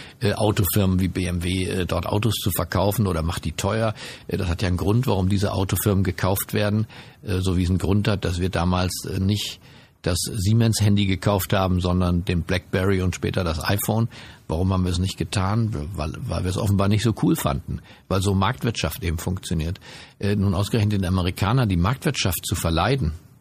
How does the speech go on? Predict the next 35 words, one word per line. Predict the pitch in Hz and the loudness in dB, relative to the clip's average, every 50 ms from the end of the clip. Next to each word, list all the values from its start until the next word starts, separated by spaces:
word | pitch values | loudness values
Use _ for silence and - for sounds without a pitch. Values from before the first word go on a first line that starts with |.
| _ _ | _ _
oder | - 117 95 90 80 | 0 2 2 2 0
zu | - - | 0 -2
verteuern, | - - 87 - - 117 120 143 156 113 80 80 - - - - - - - - | 0 -2 -2 0 2 2 2 2 2 2 0 -2 -4 -8 -20 -20 -20 -20 -20 -10
schafft | - - 135 131 - - | -2 -2 0 0 0 0
keine | - 110 113 123 117 | 2 2 2 2 2
Jobs, | - - 104 120 127 - - - - - | 0 0 0 -2 -2 -4 -12 -14 -14 -10
sondern | - 95 95 92 90 90 87 90 | -8 -6 -2 0 0 2 2 0
schafft, | 85 - 101 92 - - - 85 | 0 0 0 -2 -2 -6 -6 -4
äh, | 85 92 90 | -2 -2 0
das | 85 87 80 - | -2 -2 -4 -2
Gegenteil. | - 67 80 76 - - - 78 - - - - - - - - - _ - 98 | -4 -4 -4 -4 -6 -6 -8 -8 -8 -10 -12 -16 -20 -20 -20 -20 -20 _ -8 -2
Insofern | 98 104 98 - 110 104 104 98 - - - - - - - - | -2 0 2 2 2 2 2 0 -2 -4 -14 -18 -18 -20 -18 -4
ist | - 127 - - - 117 | -4 -2 -2 0 -2 -2
schon | - - 127 131 120 | 2 2 4 4 4
Großes | - 90 107 127 120 127 135 - - | 4 4 4 6 6 4 4 4 4
hier | 117 104 | 2 2
passiert. | - 113 101 85 95 123 143 202 190 - | 2 2 0 2 4 4 4 4 2 0
Wenn | 185 - 127 107 104 113 117 | 0 0 2 4 4 4 4
er | 113 | 4
dabei | 101 104 104 92 95 95 | 4 2 2 2 2 0
bleibt, | 82 - 85 92 120 160 - - - - - 101 - - | 0 0 0 2 2 0 -2 -6 -10 -6 -4 -4 -2 0
hat | 101 98 101 | 0 0 2
der | 113 101 95 | 2 2 2
Westen | 101 98 - - 101 | 2 0 0 0 -2
auch | 85 82 90 | -2 -2 -2
seine, | - 104 95 95 90 90 92 95 | 0 0 0 0 0 0 0 0
seine | 95 87 87 82 | 0 0 0 0
Führungsmacht | - - 107 104 123 123 - - 127 135 135 - - - | 0 0 2 2 2 0 0 0 -2 -2 -2 -4 -6 -4
verloren. | - 120 120 123 127 139 151 143 | -2 0 0 0 2 2 0 2
Amerika | 101 92 101 98 98 98 - 95 90 | 2 2 2 2 2 0 0 0 0
war | 90 85 | 0 0
unser | 82 87 87 | 0 0 -2
großer | 82 - - 95 87 - 82 | -2 -2 -2 -4 -2 -2 -2
Freund. | - - - 107 117 135 156 196 - - 101 | -4 -2 0 2 2 2 2 0 -2 -2 -4
Amerika, | 90 85 85 92 95 101 104 - 127 117 113 117 123 131 | -2 0 0 0 -2 -2 -2 -2 -2 0 0 0 0 -2